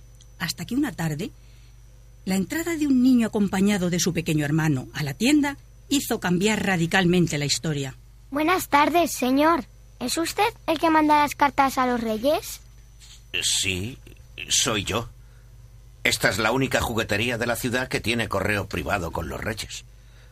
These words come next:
Speaker 3: ¿Habéis visto algún juguete que queráis pedirles?
Speaker 2: No, no, señor. No queremos ni podemos pedir ningún juguete. Nuestra familia es muy pobre. Venimos a pedirle a usted si puede escribirle nuestra carta,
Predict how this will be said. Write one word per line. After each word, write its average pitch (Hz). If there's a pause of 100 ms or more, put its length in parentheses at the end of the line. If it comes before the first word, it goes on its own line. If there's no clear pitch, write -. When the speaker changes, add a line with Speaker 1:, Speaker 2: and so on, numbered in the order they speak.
(380)
Speaker 3:
¿Habéis 123
visto 160
algún 135
juguete 127
que 127
queráis 87
pedirles? 123 (260)
Speaker 2:
No, 302 (200)
no, 285
señor. 294 (360)
No 277
queremos 294
ni 262
podemos 247
pedir 247
ningún 233
juguete. 240 (340)
Nuestra 262
familia 254
es 294
muy 294
pobre. 247 (320)
Venimos 311
a 254
pedirle 247
a 294
usted 311
si -
puede 262
escribirle 294
nuestra 269
carta, 247